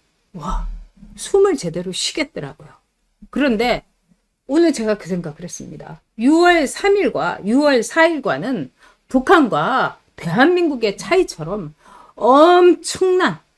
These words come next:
대한민국이 북한되는 날이 유월 사 일이 될 것이다.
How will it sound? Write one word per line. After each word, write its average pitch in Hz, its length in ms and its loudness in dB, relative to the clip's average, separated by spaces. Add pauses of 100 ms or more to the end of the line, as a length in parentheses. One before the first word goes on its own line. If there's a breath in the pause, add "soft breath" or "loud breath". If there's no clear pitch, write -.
(380)
대한민국이 285 640 2
북한되는 214 560 0
날이 196 560 -4
유월 175 260 4
사 - 240 -8
일이 285 200 -4
될 135 140 -14
것이다. - 680 -14